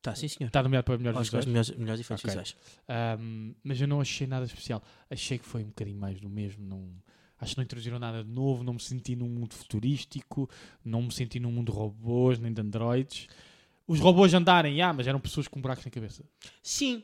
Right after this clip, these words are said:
Speaker 1: é isso,
Speaker 2: É.
Speaker 1: estás a ver? Os robôs também não estavam nada por aí além.
Speaker 2: O que não quer dizer nada, porque, por exemplo, a inteligência artificial eram pessoas. Nem
Speaker 1: Sim.
Speaker 2: sequer tinha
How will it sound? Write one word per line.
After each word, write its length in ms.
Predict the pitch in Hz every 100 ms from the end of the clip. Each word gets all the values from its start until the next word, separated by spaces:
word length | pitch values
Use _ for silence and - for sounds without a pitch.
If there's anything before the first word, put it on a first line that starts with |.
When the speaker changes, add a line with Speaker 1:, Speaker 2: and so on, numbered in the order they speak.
| _
Speaker 1:
é 120 | 196
isso, 100 | 208
Speaker 2:
É. 180 | 120 117
Speaker 1:
estás 60 | 165
a 20 |
ver? 120 | 165 135
Os 40 |
robôs 340 | 147 175 190 190
também 200 | 185 185
não 80 |
estavam 280 | 185 185 180
nada 220 | 180 180
por 200 | 175 175
aí 100 | 170
além. 680 | 170 165 175 170 165 156 143
Speaker 2:
O 80 | 135
que 60 | 190
não 60 | 214
quer 120 | 262
dizer 140 | 247
nada, 260 | 277 262 202
porque, 140 | 143
por 80 | 147
exemplo, 220 | 151 131
a 20 |
inteligência 340 | 135 135 135 156
artificial 380 | - - 170 -
eram 180 | 139 170
pessoas. 380 | - 165 123 - - -
Nem 100 | 107
Speaker 1:
Sim. 80 |
Speaker 2:
sequer 120 | 185 104
tinha 600 | 120 120 123 127 127